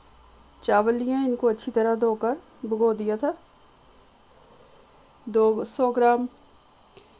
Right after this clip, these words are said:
कश की हुई गाजरें, एक कप कंडेंस milk। कंडेंस milk की recipe मैंने आपके साथ share की हुई है,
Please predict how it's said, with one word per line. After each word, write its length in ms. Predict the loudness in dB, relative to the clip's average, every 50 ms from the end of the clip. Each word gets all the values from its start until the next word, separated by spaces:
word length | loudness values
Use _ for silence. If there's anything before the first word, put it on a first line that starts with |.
| _ _ -10 -4
कश 280 | -2 0 0 -2 -4 -10 -8
की 140 | -4 -2 -2
हुई 220 | -2 -2 -2 -4 -8 -12 -18 _ _ _ -8 -4
गाजरें, 400 | -2 0 0 0 -2 -4 -4 -6 -8 -12 -20 _ -20 _ _ _ _ -20 -20 -20 -20 _ _ _ -20 _ _ _ _ _ -20 -20 _ -20 -20 _ -20 _ _ _ _ _ _ _ _ _ -6
एक 240 | -4 -2 -2 -2 -2
कप 260 | 0 2 2 0 0 -6 -20 -20 _ -20 -20 -20 -20 -12 -6
कंडेंस 460 | -4 -2 0 0 0 -2 -2 -4 -6 -4
milk। 300 | -2 -2 -2 -2 -4 -10 -20 -20 -20 -20 -20 -20 -20 -20 -20 -20 -20 _ _ _ _ _ _ _ -6
कंडेंस 420 | -4 -2 -2 -2 -2 -2 -4 -4 -6
milk 200 | -4 -4 -4 -4
की 140 | -4 -4 -2
recipe 380 | 0 -2 -2 -4 -6 -8 -8 -6
मैंने 240 | -4 -4 -4 -4 -4
आपके 220 | -6 -6 -6 -8
साथ 220 | -6 -4 -4 -4 -4
share 300 | -4 -4 -4 -2 -2 -4
की 160 | -6 -8 -6
हुई 200 | -6 -6 -4 -4
है, 120 | -4 -4